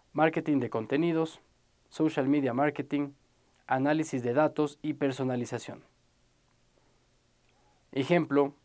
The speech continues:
Amazon con su estrategia omnicanal integrando tiendas físicas, online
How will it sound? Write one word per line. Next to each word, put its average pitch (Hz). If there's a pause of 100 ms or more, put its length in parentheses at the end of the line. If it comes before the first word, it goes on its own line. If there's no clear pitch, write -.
(760)
Amazon 170
con 127
su 123
estrategia 135
omnicanal 139 (300)
integrando 151
tiendas 143
físicas, 143 (240)
online 143